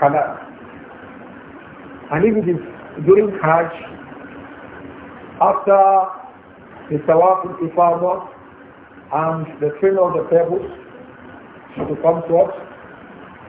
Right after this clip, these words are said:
Halal. She throws the pebble, she does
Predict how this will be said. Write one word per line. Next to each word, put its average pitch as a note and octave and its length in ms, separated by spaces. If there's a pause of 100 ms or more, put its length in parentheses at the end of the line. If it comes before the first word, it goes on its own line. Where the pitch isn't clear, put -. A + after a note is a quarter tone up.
Halal. D3 400 (720)
She D3+ 60 (120)
throws F#3+ 440
the D#3+ 100
pebble, E3+ 440 (640)
she D3+ 80
does F3 200